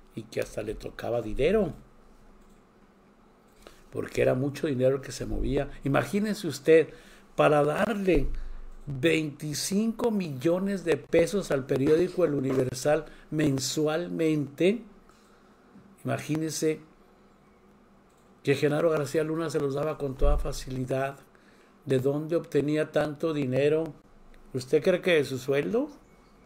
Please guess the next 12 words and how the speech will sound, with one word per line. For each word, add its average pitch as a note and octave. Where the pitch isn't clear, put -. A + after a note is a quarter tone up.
Obvio B2+
no. E3
Pero C3
ya D3+
ha F3
quedado E3+
claro, D3
al A2
menos C3
en D3+
ese D#3
juicio, E3